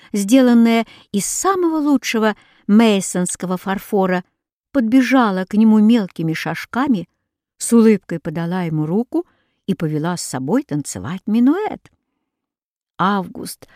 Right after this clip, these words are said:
протанцевал его безукоризненно. "Наш бедный маленький Август!"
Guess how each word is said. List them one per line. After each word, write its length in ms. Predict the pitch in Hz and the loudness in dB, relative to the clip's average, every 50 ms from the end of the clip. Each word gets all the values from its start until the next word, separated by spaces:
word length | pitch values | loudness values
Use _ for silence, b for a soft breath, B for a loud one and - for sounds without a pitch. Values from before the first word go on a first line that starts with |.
| b b b | b b b
протанцевал 760 | - 202 190 - 202 185 170 - - 185 175 196 196 196 196 | -6 -6 -4 -2 -2 -2 -2 -2 -4 -2 0 0 0 0 0
его 320 | 190 185 202 190 208 220 214 | 0 -2 0 2 2 2 2
безукоризненно. 1200 | 175 170 233 269 233 214 233 - - 220 214 208 202 185 170 165 170 170 - - 151 143 - - _ _ _ _ _ _ _ _ _ _ _ _ _ _ _ _ _ _ _ _ _ _ _ | 2 2 2 2 2 0 -6 -6 -6 -6 -6 -4 -6 -8 -8 -8 -8 -8 -8 -8 -10 -12 -12 -16 _ _ _ _ _ _ _ _ _ _ _ _ _ _ _ _ _ _ _ _ _ _ _
"Наш 340 | 240 277 294 277 233 220 214 | 4 6 6 6 4 0 -2
бедный 760 | 190 185 240 320 403 403 359 - 339 320 320 311 311 302 - - | 2 2 4 4 4 2 0 0 0 2 4 2 2 0 0 0
маленький 640 | 233 247 277 285 277 269 262 247 - - 247 247 - - | 0 2 2 2 2 2 2 2 2 -2 -6 -6 -6 -6
Август!" 720 | 220 220 247 269 254 220 202 185 185 185 - _ _ | -6 -4 -4 -4 -6 -6 -8 -10 -12 -14 -18 _ _